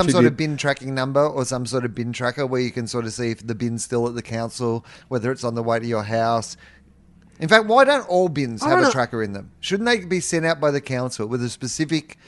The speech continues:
Speaker 1: like, you know, it's assigned to your household and they know that it's your bin and they all have kind of an individual thing and the local council can monitor where the bins have been?
Speaker 2: I think it's a, well, is it like a shopping trolley kind of thing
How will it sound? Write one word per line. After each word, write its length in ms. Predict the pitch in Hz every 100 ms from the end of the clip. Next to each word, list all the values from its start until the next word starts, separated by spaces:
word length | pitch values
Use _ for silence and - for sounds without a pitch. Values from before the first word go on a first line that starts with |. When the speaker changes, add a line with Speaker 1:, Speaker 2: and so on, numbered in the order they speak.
| - - -
Speaker 1:
like, 240 | 135 131
you 80 | 139
know, 80 | 131
it's 180 | 135 135
assigned 400 | 120 135 139 123
to 80 |
your 220 | 117 127 117
household 640 | 123 127 - 104 113 123 _ _
and 140 | 131 131
they 100 | 131
know 180 | 127 123
that 160 | 123
it's 140 | 120 -
your 140 | 120
bin 380 | 113 151 131 107
and 200 | 135 131
they 80 | 135
all 120 | 131
have 220 | 123 117 -
kind 200 | 127 120
of 80 |
an 80 | 123
individual 540 | 123 127 110 120 120 113
thing 320 | 160 135 107
and 160 | 131 131
the 80 |
local 300 | 120 131 127
council 420 | 117 139 143 131 107
can 160 | 120 113
monitor 520 | 120 131 127 110 110 - _ _
where 140 | 120 127
the 100 | 110
bins 240 | 107 127 117
have 140 | 113
been? 280 | 156 147 - _ _ _ _
Speaker 2:
I 140 | 143 156
think 420 | - 214 214 -
it's 360 | 165 - - 131 -
a, 760 | 117 113 107 107 104 101 92 85 _ _ _ _ _ _ _ _
well, 120 | 190 208
is 100 | 196
it 40 |
like 140 | 226 202
a 40 |
shopping 320 | - 160 165
trolley 300 | 147 165 151
kind 220 | 139 147 147
of 80 |
thing 300 | - 170 233